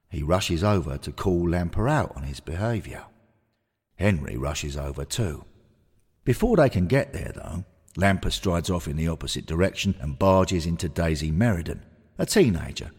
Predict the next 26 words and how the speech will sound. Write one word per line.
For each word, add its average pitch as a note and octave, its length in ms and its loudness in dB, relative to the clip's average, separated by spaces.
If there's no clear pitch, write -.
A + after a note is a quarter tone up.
who D#2 140 -2
arrived F#2 400 2
in F2 100 0
Hornet G#2 320 0
Heaven E2+ 380 -2
in G2+ 140 0
twenty D2 360 -6
fifteen. D#2 580 -8
The E2+ 60 -8
collision G#2 440 2
causes F2+ 440 -2
Daisy D2+ 380 -4
to F#2 120 -4
drop D#2+ 260 -4
her F#2+ 100 2
programme G2+ 540 -2
at - 80 -10
Lamper's D#2+ 380 -6
feet. B2+ 280 -4
She - 140 -2
bends D#2+ 380 0
down G#2+ 360 0
to - 100 -14
pick - 260 -6
it - 60 -4
up. G2+ 220 -4